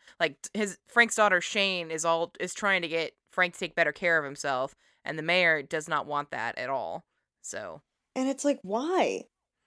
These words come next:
Speaker 2: In what
Speaker 1: Yeah.
Speaker 2: world would your body be like, "You know what? Yeah, let's, um, let's keep him fat." I think, I think it says something about, like, how all of his voters are, like, um,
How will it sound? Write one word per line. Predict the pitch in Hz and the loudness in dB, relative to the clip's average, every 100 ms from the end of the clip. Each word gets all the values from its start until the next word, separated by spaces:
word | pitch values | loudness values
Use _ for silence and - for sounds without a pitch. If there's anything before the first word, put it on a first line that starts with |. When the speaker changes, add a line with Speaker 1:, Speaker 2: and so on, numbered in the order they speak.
| - | -2
Speaker 2:
In | 269 277 | 0 6
what | 311 - 311 | 6 6 6
Speaker 1:
Yeah. | 339 349 | 8 8
Speaker 2:
world | 320 262 | 6 4
would | 240 | 2
your | 269 247 | 2 6
body | 220 233 254 233 | 8 10 8 4
be | 196 190 | 2 4
like, | 175 160 - _ _ _ _ - | 4 4 0 _ _ _ _ -4
"You | 277 | 0
know | 285 | 0
what? | 294 294 | 0 0
Yeah, | 294 294 285 285 | 0 0 -2 -6
let's, | 294 - 302 | -8 -6 -4
um, | 294 269 254 247 _ 294 | -4 -2 -4 -6 _ -10
let's | 294 | -8
keep | - 294 | -4 -4
him | 277 269 | -4 -6
fat." | - 269 262 - _ _ _ _ _ _ - | -4 -4 -4 -6 _ _ _ _ _ _ -2
I | 240 | 6
think, | 269 277 - | 6 6 4
I | 247 | 4
think | 247 311 | 6 4
it | 339 | 6
says | 277 262 | 6 6
something | 254 240 | 6 8
about, | 220 202 | 8 6
like, | 196 185 | 4 4
how | 202 202 196 | 0 4 6
all | 185 | 4
of | 190 | 2
his | 190 170 | 0 -2
voters | 175 180 185 190 180 | 0 2 2 2 0
are, | 180 | 0
like, | 170 160 - - | 0 -2 -6 -8
um, | 175 160 - 160 | -6 -6 -8 -12